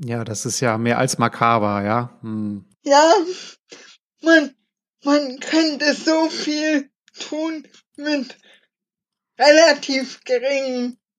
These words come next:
Speaker 2: Aufwand, aber man setzt sich erst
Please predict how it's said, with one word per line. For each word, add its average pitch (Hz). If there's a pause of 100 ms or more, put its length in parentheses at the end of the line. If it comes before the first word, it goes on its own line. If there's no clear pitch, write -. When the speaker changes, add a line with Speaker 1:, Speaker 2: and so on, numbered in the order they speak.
(140)
Speaker 2:
Aufwand, 262 (460)
aber 262 (1120)
man 247 (800)
setzt -
sich 269 (240)
erst 285